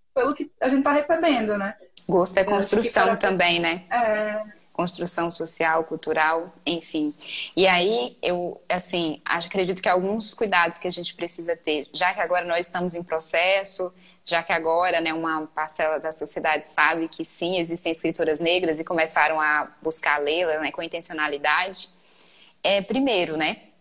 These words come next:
Speaker 2: é, aquilo que a gente também comentou, é, ontem, entender que, da mesma forma que a literatura negra não fala só sobre, é, as questões raciais,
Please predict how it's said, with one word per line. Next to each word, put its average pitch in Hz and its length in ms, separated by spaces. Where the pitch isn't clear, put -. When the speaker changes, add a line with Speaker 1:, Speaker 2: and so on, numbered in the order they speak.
Speaker 2:
é, 165 460
aquilo 185 300
que 190 60
a 190 40
gente 180 240
também 175 220
comentou, 160 760
é, 147 400
ontem, 180 380
entender 196 520
que, 214 480
da 185 140
mesma 220 260
forma 220 300
que 220 80
a - 20
literatura 180 580
negra 170 340
não 185 200
fala 170 480
só 190 440
sobre, 165 840
é, 156 200
as 160 140
questões 156 320
raciais, 170 580